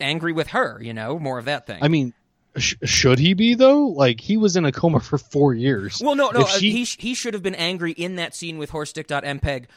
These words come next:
Speaker 1: to make him tied to the chair scene make more sense to me.
Speaker 2: Uh, he
Speaker 1: In
Speaker 2: was angry with Horse Dick.
Speaker 1: No, he should be, he should not be angry with Horse Dick.
Speaker 2: Oh.
Speaker 1: He should be angry with Cindy. Sorry if I, if I
Speaker 2: Okay.
Speaker 1: switched those.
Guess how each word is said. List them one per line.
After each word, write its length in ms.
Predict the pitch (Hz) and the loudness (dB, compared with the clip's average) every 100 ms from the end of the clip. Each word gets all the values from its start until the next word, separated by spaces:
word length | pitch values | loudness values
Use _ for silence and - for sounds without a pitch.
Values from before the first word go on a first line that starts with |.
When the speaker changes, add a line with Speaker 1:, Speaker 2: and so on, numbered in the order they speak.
| _ | _
Speaker 1:
to 240 | - 196 202 | -6 -2 -2
make 320 | 180 175 175 _ - | 0 -2 -4 _ -8
him 240 | 175 165 | -6 -6
tied 240 | 175 165 | -6 -6
to 80 | 147 | -8
the 80 | 143 | -10
chair 240 | - 147 | -8 -6
scene 460 | 135 151 139 123 123 | -6 -8 -8 -10 -16
make 400 | 139 139 151 147 | -10 -4 -2 -2
more 160 | 135 123 | -4 -8
sense 380 | - 127 101 - | -8 -10 -10 -14
to 100 | 110 | -14
me. 140 | 101 _ _ _ _ _ _ | -16 _ _ _ _ _ _
Speaker 2:
Uh, 200 | 160 165 | 2 2
he 140 | 131 170 | 2 2
Speaker 1:
In 100 | 185 | 4
Speaker 2:
was 180 | 320 | 4
angry 220 | 123 110 98 | 0 -8 -12
with 80 | - | -10
Horse 220 | 101 - | -10 -10
Dick. 320 | 98 - - _ _ _ | -14 -16 -20 _ _ _
Speaker 1:
No, 140 | 208 196 | -2 0
he 100 | 220 | -2
should 180 | 214 | -6
be, 140 | 190 175 | -10 -8
he 120 | 196 | -8
should 220 | 196 175 | -6 -4
not 220 | 165 233 | -2 -2
be 120 | 170 160 | -2 -4
angry 220 | 151 143 | -4 -6
with 120 | 131 | -6
Horse 200 | 139 131 | -8 -8
Dick. 100 | 139 | 0
Speaker 2:
Oh. 160 | 151 120 | 2 2
Speaker 1:
He 60 | |
should 120 | 120 139 | 0 -6
be 100 | 151 | -4
angry 300 | 151 156 139 | -4 -4 -8
with 240 | 131 - | -10 -12
Cindy. 460 | - - 165 120 104 | -14 -4 -2 -2 -4
Sorry 240 | 151 127 | -4 -2
if 80 | 120 | -6
I, 80 | 120 | -8
if 180 | 120 123 | -8 -2
I 40 | |
Speaker 2:
Okay. 100 | 143 | -2
Speaker 1:
switched 260 | 131 - - | -2 -8 -12
those. 300 | 107 107 | -14 -18